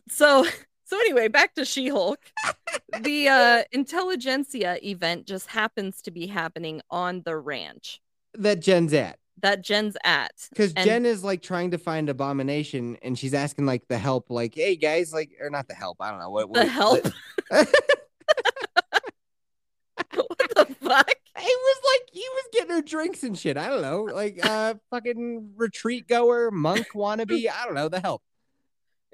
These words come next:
Speaker 2: <laughs> So,
Speaker 1: Okay.
Speaker 2: so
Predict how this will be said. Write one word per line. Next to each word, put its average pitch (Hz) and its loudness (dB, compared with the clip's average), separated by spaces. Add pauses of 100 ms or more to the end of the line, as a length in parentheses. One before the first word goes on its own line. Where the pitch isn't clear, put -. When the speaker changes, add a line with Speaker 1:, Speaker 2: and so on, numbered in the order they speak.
(100)
Speaker 2:
<laughs> - 6 (1600)
So, 294 4
Speaker 1:
Okay. 320 6 (340)
Speaker 2:
so 427 0